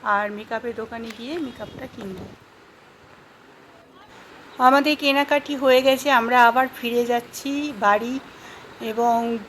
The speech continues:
মেকআপের দোকানের, উম, ভিডিও করা হয়নি, প্রচুর ভিড় ছিল, সে কারণে আর করিনি। সবাই তো পছন্দ করে না যে সবার ভিডিও করা হোক, আর ভিডিও করতে গেলে সবারই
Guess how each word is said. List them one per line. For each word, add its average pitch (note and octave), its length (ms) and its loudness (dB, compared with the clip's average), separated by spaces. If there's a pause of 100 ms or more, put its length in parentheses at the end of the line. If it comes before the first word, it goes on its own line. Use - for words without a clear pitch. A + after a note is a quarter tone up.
(120)
মেকআপের A3+ 760 -4
দোকানের, B3+ 480 -2
উম, G#3 640 -6 (360)
ভিডিও A#3 260 -4 (100)
করা A3 280 4
হয়নি, A#3 420 -2 (420)
প্রচুর A3+ 320 -10 (120)
ভিড় A3+ 220 -8
ছিল, A#3+ 240 -6 (160)
সে A3+ 180 -8
কারণে A3+ 400 -4
আর A3+ 120 -2 (120)
করিনি। A3+ 380 -6 (440)
সবাই B3+ 380 2
তো C4+ 60 -4 (100)
পছন্দ A#3+ 500 -4
করে A#3 240 0
না A#3 180 -2
যে A#3 140 -8
সবার G#3+ 400 0
ভিডিও G#3+ 420 -8 (100)
করা G#3 240 -4
হোক, A3 260 -2 (600)
আর G#3+ 260 0
ভিডিও A3+ 340 -2
করতে A#3 380 -2
গেলে A#3+ 200 0
সবারই A#3 500 -2